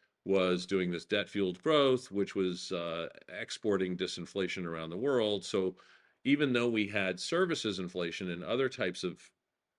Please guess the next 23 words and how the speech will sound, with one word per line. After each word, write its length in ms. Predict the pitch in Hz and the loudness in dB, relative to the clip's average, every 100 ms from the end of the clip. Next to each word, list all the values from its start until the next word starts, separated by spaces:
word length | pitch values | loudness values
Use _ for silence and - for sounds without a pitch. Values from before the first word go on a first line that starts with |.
| _ | _
in-country 720 | 120 135 151 127 95 - 90 78 | -2 0 -2 -4 -6 -4 -4 -4
inflation, 460 | 82 90 85 98 | -6 -6 -6 -6
all 240 | 101 123 139 | -4 0 0
our 140 | 113 | 0
imported 640 | 117 120 131 117 98 87 - | -2 -4 0 0 0 -4 -6
goods 540 | 110 143 143 - - _ _ _ | 0 0 0 -8 -10 _ _ _
stuff 440 | - - 104 90 - | -14 -4 0 0 0
was 260 | 92 87 - _ - | -4 -4 -14 _ -4
deflating, 1160 | 131 139 - _ _ _ - 87 69 - - 90 _ _ _ _ _ _ _ _ _ | -2 -2 -8 _ _ _ -6 -4 -4 -12 -16 -20 _ _ _ _ _ _ _ _ _
which 220 | 107 98 | 0 2
gave 200 | 117 110 | 2 4
us 240 | 107 98 - | 4 0 -4
lowflation. 1040 | 101 104 107 110 - 90 71 - 65 104 _ _ _ _ - | 0 4 4 4 0 -2 -2 -6 -12 -14 _ _ _ _ -6
And 140 | 98 | -2
so 140 | 101 | 2
we 120 | 107 107 | 4 4
could 160 | 110 | 2
do 340 | 104 110 107 92 _ _ - | 2 4 2 -2 _ _ -14
crazy 920 | - - 123 147 165 151 107 107 104 | -14 -6 -2 0 -2 -4 -4 -4 -2
monetary 500 | 101 101 98 107 92 | -4 -4 -4 -2 -2
<laughs> 160 | - | -2
policy 520 | - 143 117 - 120 - | -6 -4 -6 0 -2 0
moves, 460 | 120 101 113 127 | -4 0 -2 -4